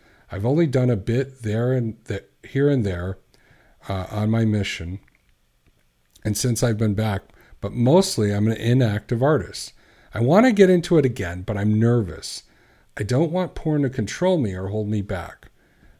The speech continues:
I would be so sad to abandon art forever. I really want to get back to drawing models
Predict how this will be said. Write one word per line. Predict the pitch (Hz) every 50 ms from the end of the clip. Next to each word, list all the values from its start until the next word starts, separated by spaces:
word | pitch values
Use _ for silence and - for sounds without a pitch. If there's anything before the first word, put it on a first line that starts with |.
| _ -
I | - 113
would | 104 104
be | 104 107 104
so | - - - - 139 151 151
sad | - - - 131 117 113 101 98
to | 101 87
abandon | 87 92 98 95 104 104 101 104 95 -
art | - - 104 101 -
forever. | - - 107 120 123 127 113 110 95 90 - - - - - - - -
I | - 107
really | 110 117 117 117 120 135 151 170 175 180 185 180
want | 156 120 110 110 123
to | 123
get | 110 110 104 98 -
back | - 92 92 98 - -
to | - 113
drawing | 101 - 98 92 92 95 95 95
models | 104 120 135 143 139 117 98 92 98 95 - -